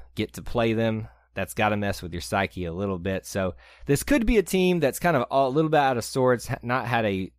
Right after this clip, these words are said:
schedule that they were expecting, and that may contribute to some of their struggles as well.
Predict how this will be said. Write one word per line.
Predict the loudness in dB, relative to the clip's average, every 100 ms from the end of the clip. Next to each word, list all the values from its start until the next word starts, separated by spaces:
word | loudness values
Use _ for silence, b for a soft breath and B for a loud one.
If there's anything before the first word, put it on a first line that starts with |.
| _ _ -16
schedule | -6 2 2 2
that | 0 0
they | 2 2
were | 0
expecting, | -4 -4 0 0 0 0 -2 -6 b b
and | 0
that | 0 2
may | 0 0
contribute | -2 -2 0 -2
to | -4
some | -4 -2
of | 0
their | -2
struggles | -4 -4 -4 -6 -10
as | -4
well. | 0 2